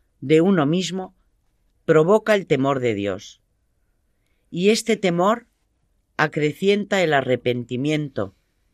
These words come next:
y el deseo de observar los mandamientos. Así,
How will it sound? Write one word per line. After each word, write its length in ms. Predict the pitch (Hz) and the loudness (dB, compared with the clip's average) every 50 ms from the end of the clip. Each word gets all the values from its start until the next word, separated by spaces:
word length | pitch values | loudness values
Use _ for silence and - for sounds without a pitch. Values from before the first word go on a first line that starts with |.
| _ _ _ | _ _ _
y 140 | 135 147 156 | 0 2 2
el 120 | 147 139 | 2 4
deseo 500 | 143 147 143 - - 190 196 202 208 - | 2 0 0 0 0 0 0 0 -2 -4
de 180 | - 151 151 143 | -4 -2 -2 -2
observar 560 | 117 120 - 139 127 113 123 131 135 139 135 | -2 -2 -4 -6 -6 -2 0 0 0 0 0
los 180 | 139 131 123 117 | -4 -8 -8 -6
mandamientos. 920 | 117 107 101 101 98 95 90 98 104 101 95 87 - - 95 98 - _ _ _ _ _ _ _ _ _ _ _ _ _ _ _ _ _ _ _ _ _ _ _ _ _ _ _ _ _ | -6 -6 -6 -6 -6 -6 -6 -6 -8 -8 -10 -12 -14 -16 -18 -18 -20 _ _ _ _ _ _ _ _ _ _ _ _ _ _ _ _ _ _ _ _ _ _ _ _ _ _ _ _ _
Así, 460 | 135 143 - - - 180 196 208 - | -4 -4 -4 -4 -4 -6 -6 -6 -8